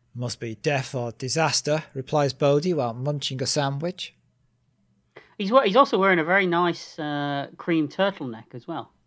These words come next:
Speaker 1: Yes, with a, is he wearing his white safari jacket at, at this point?
Speaker 2: I think he might
Speaker 1: I
Speaker 2: be,
Speaker 1: think
Speaker 2: yes.
Speaker 1: s-, yeah, yeah, he
Speaker 2: Yeah.
Speaker 1: switches later to something.
Speaker 2: Yeah.
Speaker 1: Mwah, perfect.
Speaker 2: Mm-hmm.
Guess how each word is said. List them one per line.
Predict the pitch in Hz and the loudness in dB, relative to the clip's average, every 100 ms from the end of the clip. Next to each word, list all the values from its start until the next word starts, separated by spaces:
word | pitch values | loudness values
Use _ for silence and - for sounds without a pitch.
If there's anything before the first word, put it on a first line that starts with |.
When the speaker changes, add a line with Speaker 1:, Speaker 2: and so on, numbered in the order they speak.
| _ _ _ _ _ _ _ _ _ - | _ _ _ _ _ _ _ _ _ -10
Speaker 1:
Yes, | 131 120 131 156 - | -4 -2 0 0 -2
with | 139 131 | -4 -2
a, | 135 135 - - | 0 0 -4 -12
is | 165 151 | -10 -4
he | 190 | -2
wearing | 196 196 180 | 0 -2 -4
his | - 160 165 - - - | -6 -6 -6 -8 -14 -4
white | 170 185 | -2 -2
safari | - 156 - 175 185 196 | -4 -4 0 2 4 2
jacket | 202 190 - - | 0 0 -2 -6
at, | - _ | -8 _
at | - - | -10 -8
this | 196 - | -8 -4
point? | 202 214 208 - _ _ _ _ - | 0 0 -2 -10 _ _ _ _ -8
Speaker 2:
I | - | -6
think | - 220 | -4 -2
he | 269 | 4
might | 262 294 | 4 4
Speaker 1:
I | 139 | 2
Speaker 2:
be, | |
Speaker 1:
think | 156 247 | 2 2
Speaker 2:
yes. | 175 | 0
Speaker 1:
s-, | - - - - - | -6 -8 -14 -18 -2
yeah, | 175 175 | 2 4
yeah, | 175 | 4
he | 143 | 4
Speaker 2:
Yeah. | 135 | 2
Speaker 1:
switches | 208 202 170 127 | 2 2 2 0
later | 151 135 127 123 | 0 0 -2 -6
to | 117 131 | -6 -6
something. | - 131 117 131 | -6 -6 -6 -6
Speaker 2:
Yeah. | 123 - _ _ _ - 123 123 | -6 -10 _ _ _ -20 -12 -8
Speaker 1:
Mwah, | 139 123 - _ - | -6 -6 -10 _ -6
perfect. | 143 120 - 107 - - _ _ _ - | -4 -4 -8 -16 -18 -20 _ _ _ -12
Speaker 2:
Mm-hmm. | 131 147 | -6 -6